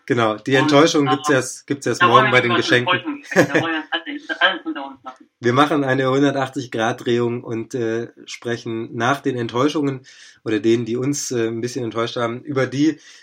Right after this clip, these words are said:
Speaker 1: die bei anderen für enttäuschte Gesichter sorgen. <laughs> Hoho, da wird Marcel jetzt wieder
Speaker 2: Oh.
Speaker 1: sagen, da hab ich mir was gedacht, bei der
Speaker 2: Okay.
Speaker 1: Überleitung stimmt auch, äh, denn wir sprechen über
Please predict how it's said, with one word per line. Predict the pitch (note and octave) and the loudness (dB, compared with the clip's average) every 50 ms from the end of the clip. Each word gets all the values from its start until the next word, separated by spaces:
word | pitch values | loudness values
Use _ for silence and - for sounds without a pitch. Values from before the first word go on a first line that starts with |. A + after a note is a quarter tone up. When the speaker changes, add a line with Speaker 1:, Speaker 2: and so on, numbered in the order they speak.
| _ _ | _ _
Speaker 1:
die | - B2+ C3 | -8 -6 -2
bei | A#2 B2 B2 C3 | 0 2 2 4
anderen | C3 C#3 E3+ F3+ D#3 C3 B2 | 4 4 4 4 4 2 2
für | - - C3 C3+ C3+ | 0 -2 0 0 0
enttäuschte | B2+ B2 - B2 B2+ C#3 C#3+ - C#3 | 0 -2 2 4 4 4 4 2 0
Gesichter | A#2+ A#2+ B2 F3 G3 - - D#3+ C3 A#2 A2 A2 B2 | 0 2 2 2 2 2 2 2 4 4 2 0 -4
sorgen. | G#2+ G#2+ A2 A2 G#2+ G#2+ G#2+ G2+ | -4 -2 0 0 0 0 -2 -2
<laughs> | - | -2
Hoho, | C#3 C3+ A#2+ C3 B2+ | 0 2 2 2 2
da | A2+ A2+ A#2 | 2 2 0
wird | C#3 C#3+ | -2 0
Marcel | C#3 C3+ A#2+ - C#3+ C#3 C3+ | 0 0 0 2 2 2 4
jetzt | B2+ B2 A#2+ | 4 4 6
wieder | B2+ C3+ C3+ C3 | 6 6 6 8
Speaker 2:
Oh. | B2 | 8
Speaker 1:
sagen, | B2 C3 C#3 C#3+ C#3+ - E3 D#3 - - _ | 8 8 8 6 6 2 0 -2 -4 -6 _
da | - C3 | 4 4
hab | C3+ | 6
ich | C3+ | 6
mir | C#3+ C#3 | 8 6
was | C3+ B2+ - | 6 6 4
gedacht, | - C#3+ C3+ D3+ F3 - - | 4 6 6 6 4 4 0
bei | D3 C#3 | 0 2
der | B2+ C#3 | 2 2
Speaker 2:
Okay. | C#3+ C#3 | 2 4
Speaker 1:
Überleitung | C#3+ D3+ C#3 C3 C3+ C#3+ C#3+ C#3+ C#3 | 4 4 6 6 6 4 4 0 -2
stimmt | - - - E3+ F#3 A3 G#3+ - | -4 -2 2 2 2 2 0 0
auch, | B2+ A#2 A#2+ B2+ C#3 - - - - - - - - - - | 2 2 2 2 2 -2 -6 -16 -20 -20 -20 -20 -20 -10 -8
äh, | C3+ A#2 | -4 0
denn | G2+ C3 C#3+ D#3+ | 2 2 4 4
wir | D#3 D3+ D3 E3 D3+ - - - | 4 4 4 2 0 -4 -6 -10
sprechen | D#3 - - B2 C3+ C#3+ D3 D#3 D3+ D3 | -10 -8 -2 2 2 2 2 0 -4 -2
über | D3 C#3 C#3 C#3 C3+ C3+ C#3 - | 0 0 2 2 2 0 -2 -6